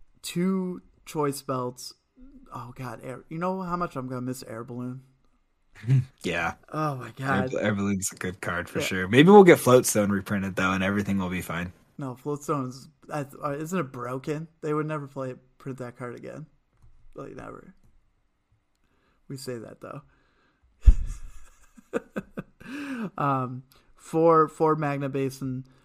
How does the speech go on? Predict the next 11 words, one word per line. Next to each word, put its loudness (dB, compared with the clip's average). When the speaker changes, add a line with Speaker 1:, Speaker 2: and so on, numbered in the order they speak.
Speaker 1:
five, 0
um, -6
Fire 0
Energies, -4
and -6
four -2
D -6
T -8
Es. -18
So, -14
um, -18